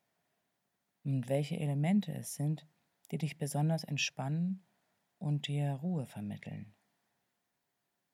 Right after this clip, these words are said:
Schau sie dir genau an und beobachte, wie sich das Bild entwickelt. Nimm auch wahr,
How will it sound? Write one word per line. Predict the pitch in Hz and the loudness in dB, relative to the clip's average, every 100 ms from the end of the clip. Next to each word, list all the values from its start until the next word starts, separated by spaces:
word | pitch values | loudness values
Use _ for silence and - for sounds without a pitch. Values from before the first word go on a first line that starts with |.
| _ _ _ _ _ _ | _ _ _ _ _ _
Schau | - 156 160 | 2 4 4
sie | 151 | 2
dir | 143 143 | 2 2
genau | 143 139 131 175 - | 4 2 2 0 -2
an | 131 170 202 214 - - | 2 4 4 0 -6 0
und | 143 139 | 2 2
beobachte, | - - 139 165 156 - 185 190 185 _ _ _ _ _ | -2 -4 0 0 -2 0 4 4 2 _ _ _ _ _
wie | 156 151 | 0 2
sich | 156 | 0
das | - 139 - | 0 -4 -2
Bild | 143 139 147 | 0 0 0
entwickelt. | 147 131 117 - 104 - - _ _ _ _ _ _ _ _ _ _ _ _ _ - | -2 -2 -6 -8 -10 -12 -20 _ _ _ _ _ _ _ _ _ _ _ _ _ -4
Nimm | 131 127 | 0 2
auch | 131 151 - | 2 0 0
wahr, | 175 185 196 | 2 2 0